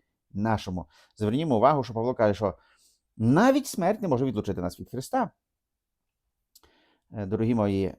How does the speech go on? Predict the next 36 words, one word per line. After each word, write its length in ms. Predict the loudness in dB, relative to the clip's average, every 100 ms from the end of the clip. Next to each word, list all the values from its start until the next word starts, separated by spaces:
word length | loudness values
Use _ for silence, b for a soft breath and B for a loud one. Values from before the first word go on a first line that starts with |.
| -8
е, 360 | -2 -2 -2 -6 -14 -10
м, 180 | -10 -10
церква 340 | -2 -2 0 -2
зазнає 320 | 0 0 -2
переслідувань, 600 | -4 -6 -4 0 0 0
власне, 340 | -2 -6 -6 -14
з 60 |
контексту 840 | -12 -8 -8 -6 -6 -4 -6 -10 -16 -20 -20 -16 -14
Г-, 60 | -14 _
Павло 240 | -6 -4 -4
так 220 | -4 -4
і 40 |
говорить: 400 | -2 0 0 0
«За 80 | -4
тебе 240 | -4 -2
весь 160 | 0 -2
час 340 | -2 -6 -6 -6
нас 240 | -6 -6
вбивають, 720 | -10 -2 4 4 4 2 -2
вважають 380 | -4 0 2 0
на, 260 | 0 -2 -2
нас 280 | -6 -6 -6
овець, 360 | -2 0 -2
призначених 640 | -6 -4 -2 -4 -4 -6 -6
на 80 |
заріз», 240 | -4 -4 -4
а 40 |
потім 180 | -8 -2
каже, 140 | -2
що 180 | 0 -4 _ b b b b _ -2
нема 220 | 2 2
чого 120 | 4
переживати, 400 | 4 4 2 4
бо 140 | 4
навіть 380 | 4 2 0 -2
смерть 320 | -2 0 0